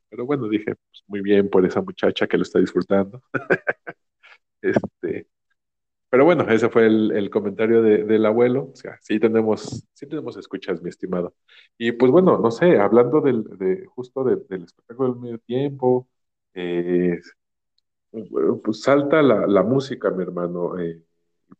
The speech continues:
la música que igual escuchábamos de, pues, de chavos, de, de niños, que creo yo que justo formas un, un, un, un camino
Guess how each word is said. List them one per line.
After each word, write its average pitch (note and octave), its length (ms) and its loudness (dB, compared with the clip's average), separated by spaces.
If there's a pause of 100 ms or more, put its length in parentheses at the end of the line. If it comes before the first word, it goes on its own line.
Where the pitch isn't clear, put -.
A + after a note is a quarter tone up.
(120)
la F#2 140 -10
música B2+ 360 -8
que - 140 -14
igual G#2 320 2
escuchábamos A2+ 680 -4
de, E2+ 240 -8 (800)
pues, E2 120 -20
de F#2 140 -16
chavos, C3 640 0 (140)
de, F2+ 360 -2
de F#2 360 -6
niños, B2 540 -6
que - 180 -8 (480)
creo C3+ 300 4
yo B2 240 4
que B2 320 4 (1040)
justo A2+ 580 0 (640)
formas A#2 500 2
un, A2+ 280 -4
un, A2 340 -6
un, G#2+ 560 -16 (1300)
un A#2 540 0
camino A#2+ 720 -2